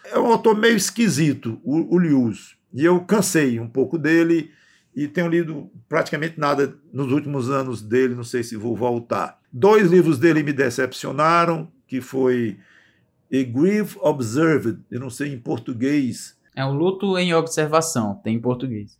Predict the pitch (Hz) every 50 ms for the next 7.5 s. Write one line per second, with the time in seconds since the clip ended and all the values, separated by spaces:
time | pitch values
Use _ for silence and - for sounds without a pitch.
0 | _ _ - 170 175 156 143 123 - 143 143 131 - - 160 151 143 151 143 139
1 | - - 165 139 147 143 131 151 151 151 151 156 147 113 127 127 117 104 95 87
2 | - - _ _ _ _ _ _ _ _ _ _ - 117 139 143 151 - - -
3 | - 143 156 160 160 160 175 - - - - - - - - - 180 208 - -
4 | 233 240 247 254 247 196 185 196 - - 220 208 185 - 240 226 - - 247 226
5 | 180 190 214 190 - - 208 190 196 202 196 190 196 190 175 185 185 151 180 190
6 | 156 143 123 113 107 110 117 120 117 120 139 120 - 131 131 120 113 131 131 117
7 | 120 110 101 110 113 117 120 123 123